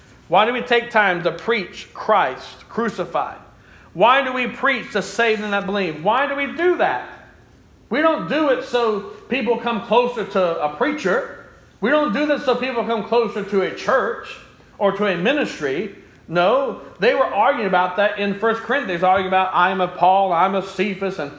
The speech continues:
I'm of Apollos." And Paul said, "Hey, I'm of Christ. I came preaching Christ.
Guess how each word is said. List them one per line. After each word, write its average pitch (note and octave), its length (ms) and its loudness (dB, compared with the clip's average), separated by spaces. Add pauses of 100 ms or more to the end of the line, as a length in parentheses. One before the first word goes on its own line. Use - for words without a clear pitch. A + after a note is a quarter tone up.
(160)
I'm F#3 260 4
of F#3 100 0
Apollos." F#3+ 720 2
And C#3+ 140 -4 (760)
Paul G3 240 4
said, F3+ 200 2
"Hey, F3 240 0
I'm G#3 240 2
of - 180 -2
Christ. G3 540 2 (960)
I G3 200 2
came A3 360 -2
preaching G3+ 420 -2
Christ. G3 460 -2